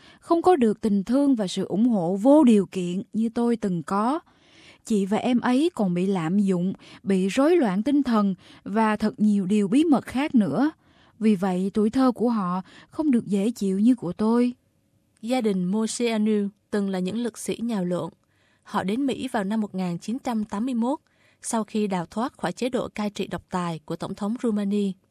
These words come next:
Speaker 2: Ceausescu. Dominic ra đời không bao lâu sau khi họ đặt chân đến Mỹ. Họ đã từng hy vọng con gái mình sẽ trở thành một lực sĩ nhào lộn nổi tiếng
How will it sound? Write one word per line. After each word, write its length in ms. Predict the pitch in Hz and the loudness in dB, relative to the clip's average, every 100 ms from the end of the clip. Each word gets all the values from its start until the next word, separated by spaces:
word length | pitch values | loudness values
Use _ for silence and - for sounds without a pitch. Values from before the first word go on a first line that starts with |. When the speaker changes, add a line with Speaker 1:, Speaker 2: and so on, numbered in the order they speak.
| - | -8
Speaker 2:
Ceausescu. 840 | 233 220 220 202 - 220 - 208 202 - _ _ _ _ | -2 0 0 -2 -6 -8 -2 -2 -2 -6 _ _ _ _
Dominic 420 | 208 233 233 269 | -2 0 2 0
ra 260 | - 254 233 | -4 -6 -2
đời 300 | 208 190 170 | 0 0 -2
không 240 | - 233 | -4 -4
bao 120 | 226 220 | -2 -2
lâu 300 | 214 208 202 - | 0 -2 -4 -8
sau 200 | - 214 | -6 -4
khi 200 | - 208 | -4 -6
họ 140 | 190 | -4
đặt 140 | 180 - | -8 -8
chân 240 | - 208 | -4 -2
đến 220 | 190 220 | -2 -2
Mỹ. 240 | 247 190 240 _ _ _ _ _ _ | -2 -4 -8 _ _ _ _ _ _
Họ 200 | - 208 | -6 -4
đã 120 | - | -4
từng 260 | - - 190 | -6 -4 -4
hy 200 | 180 233 | -4 -4
vọng 260 | 226 - 202 | -4 -4 -6
con 180 | 226 226 | -6 -4
gái 140 | 220 | -4
mình 260 | 269 226 175 - _ _ | -2 -2 -2 -8 _ _
sẽ 140 | - 196 | -10 -6
trở 180 | 190 | -4
thành 240 | 202 220 185 | -4 -4 -4
một 180 | 175 185 | -4 -6
lực 140 | 180 | -10
sĩ 180 | - 214 | -8 -6
nhào 260 | 233 208 | -4 -2
lộn 240 | 170 170 180 | -2 -4 -4
nổi 160 | 165 | -8
tiếng 340 | 185 214 208 | -4 -2 -2